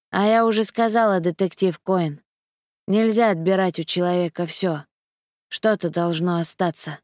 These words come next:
Какая-нибудь крошка. Золотая рыбка. Что-то, за чем можно ухаживать. Для чего можно жить.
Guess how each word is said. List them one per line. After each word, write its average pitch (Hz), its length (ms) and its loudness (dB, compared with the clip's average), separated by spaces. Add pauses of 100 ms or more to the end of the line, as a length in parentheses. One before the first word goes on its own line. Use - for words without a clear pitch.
(1300)
Какая-нибудь 196 800 0
крошка. - 520 -4 (720)
Золотая 190 720 0
рыбка. 180 480 -4 (680)
Что-то, 175 600 -4 (420)
за 180 240 0
чем 196 220 0
можно 185 420 0
ухаживать. 165 680 -6 (520)
Для 185 220 0
чего 190 380 0
можно 175 480 -2
жить. 165 400 -6